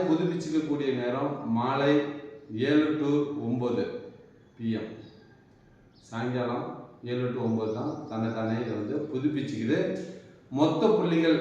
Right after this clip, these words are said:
இதை பெரிகார்டியம்ல இருக்கக்கூடிய மொத்த புள்ளிகள் வந்து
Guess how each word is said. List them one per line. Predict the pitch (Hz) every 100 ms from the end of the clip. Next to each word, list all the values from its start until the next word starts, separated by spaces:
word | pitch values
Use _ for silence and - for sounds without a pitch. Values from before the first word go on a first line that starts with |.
| -
இதை | 127 131 123 123 110 - - - - - - - - - - - - - - - - - - - 139
பெரிகார்டியம்ல | 147 165 170 160 151 143 147 139
இருக்கக்கூடிய | 143 151 131 131 135 147 131
மொத்த | - 151
புள்ளிகள் | 131 123 123 117 110
வந்து | 113